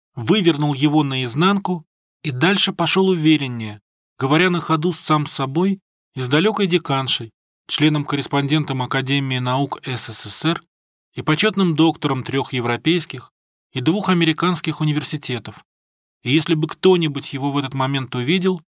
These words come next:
то решил бы, что он помешался. Однако никто его не видел и не слышал, кроме выпи, кукушки и коростеля,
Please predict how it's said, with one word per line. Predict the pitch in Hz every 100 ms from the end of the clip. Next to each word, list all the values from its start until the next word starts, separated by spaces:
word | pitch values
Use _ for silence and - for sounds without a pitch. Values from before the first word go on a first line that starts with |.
| _ _ -
то | 135
решил | 127 - 190
бы, | 156
что | - 127
он | 135
помешался. | 135 123 107 104 92 - - - _ _ _ _ _ _ _ _ _ _ _
Однако | 120 139 214 214
никто | 214 - 233
его | 220 190
не | 180
видел | 180 208 190
и | 185
не | 165
слышал, | - 151 147 131 117 _ _ _ _
кроме | - 135 131 127
выпи, | 139 202 196 139 - -
кукушки | 120 - 202 - 170
и | 165
коростеля, | 160 147 - 139 117 110